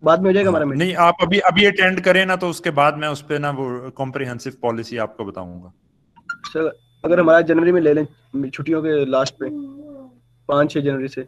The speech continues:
Speaker 2: वो मेरे
Speaker 1: जो
Speaker 2: ऊपर है, वो, वो फिर ना आपके, आपकी जो है ना, अ,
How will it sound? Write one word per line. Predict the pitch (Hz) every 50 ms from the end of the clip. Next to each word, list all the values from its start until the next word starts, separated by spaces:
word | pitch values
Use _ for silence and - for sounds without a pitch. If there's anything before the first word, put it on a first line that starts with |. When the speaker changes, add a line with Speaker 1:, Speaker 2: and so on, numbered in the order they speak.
| -
Speaker 2:
वो | 139 175 185
मेरे | 170 170 160 156 160
Speaker 1:
जो | 165
Speaker 2:
ऊपर | 151 143 147 - 120 110
है, | 104
वो, | - - 143 151 139 135 123
वो | 156 175 170 -
फिर | 165 165 156 147
ना | 160 170
आपके, | 175 165 147 143 143 143 143 147 - 160 156 139 95 -
आपकी | 80 139 131 131 131 - - 143 139 139 135 135 131 131 127 127 120
जो | 113 117 123
है | 117 120 123
ना, | 123 127 131 123 120 110 107 104 104 101 101 101 104 104 104 98 87 - - 78 _ _ _ _ _ _ 107
अ, | 104 98 95 92